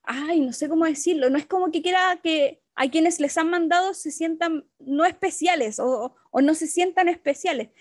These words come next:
Es bacán que te manden producto una marca tan reconocida como Karin Makers,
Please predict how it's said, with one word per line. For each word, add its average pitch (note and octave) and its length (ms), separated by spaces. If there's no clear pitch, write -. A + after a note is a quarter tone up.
Es C4+ 120
bacán D4 440
que A#3+ 100
te B3 80
manden C#4 300
producto C#4+ 400
una C#4 140
marca C4+ 260
tan C#4 160
reconocida C#4+ 520
como C4 340
Karin C4+ 280
Makers, D4+ 400